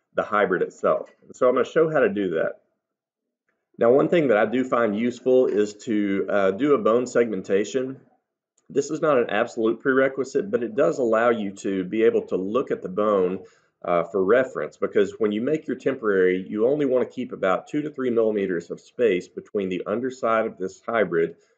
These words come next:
uh, which you're gonna make more ovate in shape so that you don't have to do a lot of finishing on it,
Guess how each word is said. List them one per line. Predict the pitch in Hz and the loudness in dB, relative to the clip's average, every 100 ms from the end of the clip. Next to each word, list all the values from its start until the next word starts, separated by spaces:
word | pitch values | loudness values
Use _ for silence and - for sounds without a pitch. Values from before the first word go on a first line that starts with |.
| _ _ | _ _
uh, | 85 82 | -4 -2
which | 98 95 | -2 -4
you're | 104 | -2
gonna | 104 92 | -2 0
make | 92 95 95 - | 2 0 -2 -10
more | 90 98 - | -4 -2 2
ovate | 95 117 104 104 - | 2 4 2 2 0
in | 98 | -12
shape | 98 - 90 98 - | -14 -4 -2 -2 -6
so | - 90 | -8 -4
that | 85 | -4
you | 87 | -6
don't | 90 87 | -8 -8
have | - | -10
to | 95 | -4
do | 95 | 0
a | 92 | 2
lot | 92 | 2
of | 110 | -2
finishing | - 95 - 85 | -2 -2 -2 -6
on | 82 82 | -6 -4
it, | 92 - | -4 -4